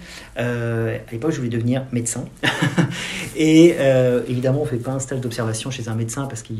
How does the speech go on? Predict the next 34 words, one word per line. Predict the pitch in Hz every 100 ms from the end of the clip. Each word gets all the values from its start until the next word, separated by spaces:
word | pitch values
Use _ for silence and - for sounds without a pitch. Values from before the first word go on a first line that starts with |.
| 107 104 - 117
on |
casserait | 113 123 - 139
la | 117
confidentialité. | 123 120 120 117 123 123 170
Donc, | 170 131
je | 120
fais | 120 147
mon | 131
stage | 123 135 123
de, | 113 113 - - - - -
en |
pharmacie. | 113 156 151 135 - 113 - - - -
Et, | 143 143
euh, | 131 127 123 120 120 120 - - -
et | 127
le, | 131
le | 131 127 127
collège | 117 151 160 170
a |
eu | 135 143
cette | 131 -
très | 135
bonne | 143 135
idée | 127 151 180 185 131
de | 120 131
nous | 135
demander | 127 139 147
de | 160
faire | - 131
nos | 117
comptes | 175 -
rendus | 160 143 143
de | 120
stage | 113 139 151 170